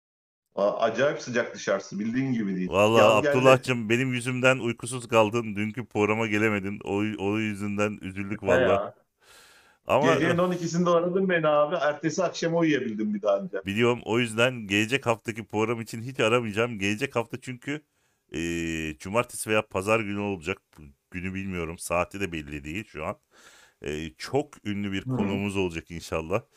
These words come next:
Speaker 2: E, bizlerle birlikte çok güzel bir eğlenceli program olacağına inanıyoruz.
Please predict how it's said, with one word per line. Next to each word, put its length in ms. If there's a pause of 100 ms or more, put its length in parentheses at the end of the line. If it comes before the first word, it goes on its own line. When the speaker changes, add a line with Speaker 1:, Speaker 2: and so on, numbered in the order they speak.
(440)
Speaker 2:
E, 300
bizlerle 720
birlikte 540
çok 260
güzel 340
bir 300 (1300)
eğlenceli 560
program 380
olacağına 380
inanıyoruz. 680